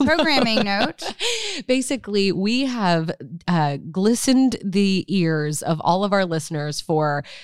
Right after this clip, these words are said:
Speaker 1: every single Friday when we have a new season coming out, but we are going to a little bit, uh, different of a distribution model, which would be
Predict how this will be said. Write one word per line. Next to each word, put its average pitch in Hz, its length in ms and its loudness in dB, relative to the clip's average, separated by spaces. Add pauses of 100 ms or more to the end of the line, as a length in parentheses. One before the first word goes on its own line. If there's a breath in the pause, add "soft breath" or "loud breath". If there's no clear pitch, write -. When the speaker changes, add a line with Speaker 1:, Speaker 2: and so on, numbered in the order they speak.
(160 loud breath)
Speaker 1:
every 208 300 0
single 196 280 -4
Friday 147 460 -2
when 151 180 -6
we 156 120 -4
have 160 160 -4
a 147 60 -4
new 151 140 -6
season 143 300 -8
coming 143 240 -8
out, 139 180 -6
but 123 120 -4
we 175 220 -2
are 190 80 0
going 160 280 -2
to 160 120 -6
a - 20 -2
little 180 260 -2
bit, 170 240 0
uh, 139 160 -4
different 156 300 -4
of 151 80 -4
a 147 40 -8
distribution 151 520 -6
model, 143 280 -6
which 139 200 -10
would 143 160 -6
be 143 260 -6